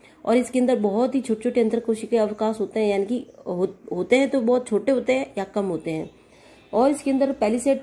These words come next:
पो-, अ, पैरेन्काइमा भी पाया जाता है। पैलिसेड पैरेन्काइमा मरुद्भिद का एक विशेष, अ, एडेप्टेशन है। और पैलिसेड जो, अ, पैरेन्काइमा होगा वो मल्टीसेलुलर होगा, सुविकसित होगा।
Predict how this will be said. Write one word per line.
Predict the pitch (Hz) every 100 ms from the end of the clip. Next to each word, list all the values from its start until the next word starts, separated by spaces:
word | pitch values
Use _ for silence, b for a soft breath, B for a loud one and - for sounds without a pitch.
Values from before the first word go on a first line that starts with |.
| -
पो-, | 220
अ, | 214 208
पैरेन्काइमा | 208 214 226 247 240 254
भी | 247
पाया | 254 220 233
जाता | 247 254
है। | 254
पैलिसेड | 247 208 233 262 262
पैरेन्काइमा | 208 226 233 226 247
मरुद्भिद | 233 202 220 208 240
का | - 233
एक | 214
विशेष, | 190 196 262 262 B B B B
अ, | 196 196 165 - - _ - _ _ -
एडेप्टेशन | 190 202 208 208 196
है। | 180 165 160 B B -
और | 214
पैलिसेड | 214 220 254 277 269 220
जो, | 269
अ, | 269 233 220 208 208
पैरेन्काइमा | 220 240 247 262 262
होगा | 233 254
वो | 233
मल्टीसेलुलर | 202 190 196 240 247 247 262 262
होगा, | 247 233 262
सुविकसित | 254 233 247 - 262 240
होगा। | 226 240 262